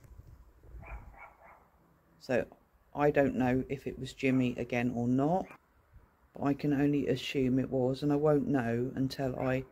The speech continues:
download all those videos that I've taken this evening. So if it was him, eighteen, nineteen, twenty, he's been twenty, twenty-one times. So I'm not putting any more chicken out at the moment. If he comes back, he can eat the food in the bowl,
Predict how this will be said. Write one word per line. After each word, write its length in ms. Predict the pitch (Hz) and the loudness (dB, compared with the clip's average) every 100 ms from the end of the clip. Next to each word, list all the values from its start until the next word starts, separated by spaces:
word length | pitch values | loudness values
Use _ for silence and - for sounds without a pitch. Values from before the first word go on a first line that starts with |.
| - - | -16 -6
download 460 | 131 123 120 123 123 | -2 0 2 2 2
all 140 | 123 | -2
those 460 | 127 127 123 - - _ _ _ _ _ _ _ _ _ _ _ - | 0 0 -2 -6 -16 _ _ _ _ _ _ _ _ _ _ _ -6
videos 400 | 147 131 127 127 | 0 4 4 2
that 140 | - | -2
I've 100 | 123 | -2
taken 380 | - 123 120 131 | -2 -2 0 0
this 200 | 127 - | 0 0
evening. 480 | 120 120 120 117 123 | 0 0 -2 0 0
So 380 | - 139 135 131 | 2 2 2 0
if 160 | 143 - | -4 -2
it 100 | 147 | 2
was 280 | 175 170 - | 4 2 2
him, 520 | 139 135 135 139 131 - - | 4 6 4 0 -2 -8 -10
eighteen, 420 | - 143 - 143 139 | -8 -8 -8 -10 -8
nineteen, 420 | 135 135 139 135 | -6 -8 -10 -12
twenty, 300 | - 139 131 - - - | -10 -8 -8 -14 -20 -12
he's 240 | 175 175 | -4 -4
been 340 | 151 156 147 147 | -2 0 2 2
twenty, 320 | - 151 143 | 0 2 0
twenty-one 480 | - 151 147 139 135 | 0 0 0 0 -2
times. 520 | 120 117 120 123 - - - _ | -4 -4 -2 -2 -4 -12 -20 _
So 160 | - 139 | -8 -2
I'm 100 | 151 | 2
not 180 | 190 - | 2 0
putting 200 | - 156 | -2 0
any 120 | 151 | 2
more 140 | 147 | 2
chicken 340 | 147 143 147 147 | 2 0 0 0
out 120 | 131 | 0
at 60 | 123 | 0
the 60 | |
moment. 420 | 127 131 131 160 156 | 0 2 2 0 0
If 80 | |
he 100 | 151 | -4
comes 320 | - 147 143 - | -2 0 0 0
back, 240 | 175 185 | -2 -2
he 80 | 170 | -4
can 220 | - 151 | -4 -4
eat 120 | 143 | -4
the 60 | - | -4
food 300 | - 135 135 | -2 0 2
in 100 | 131 | 0
the 60 | |
bowl, 420 | 123 120 131 170 | 0 2 2 2